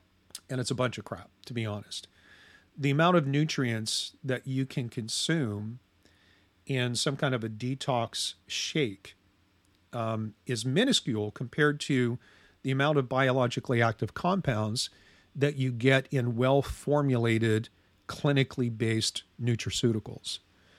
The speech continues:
So the idea that you can, y-, y-, y-, here's a very common thing with these, particularly with juice fasts or with detox smoothies, is that usually these are done also in-, concurrent with major changes in your diet and your lifestyle.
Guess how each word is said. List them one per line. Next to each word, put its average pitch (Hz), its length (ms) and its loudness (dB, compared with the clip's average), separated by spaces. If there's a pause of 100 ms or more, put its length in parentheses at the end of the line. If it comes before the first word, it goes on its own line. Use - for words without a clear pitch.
(340)
So 156 220 6
the 151 120 8
idea 160 360 8
that 143 200 4
you 139 140 4
can, 120 480 2 (340)
y-, 147 180 0
y-, 156 200 2
y-, 151 220 2
here's 180 260 8
a 165 40 6
very 139 200 6
common 113 320 -2
thing 113 260 -10 (420)
with 139 140 2
these, 127 240 0 (400)
particularly 160 640 6
with 117 200 2
juice 156 340 2
fasts - 720 0
or 120 340 2
with 113 260 -2
detox 123 480 -2
smoothies, 127 440 0 (460)
is 143 140 2
that 147 180 8
usually 165 460 6
these 143 240 6
are 131 80 6
done 127 480 6 (280)
also 151 580 6
in-, 139 160 -2 (120)
concurrent 147 640 4
with 131 320 4
major 170 500 4
changes 147 420 2
in 127 100 4
your 123 120 2
diet 120 340 0
and 131 80 -4
your 120 100 0
lifestyle. 151 560 -6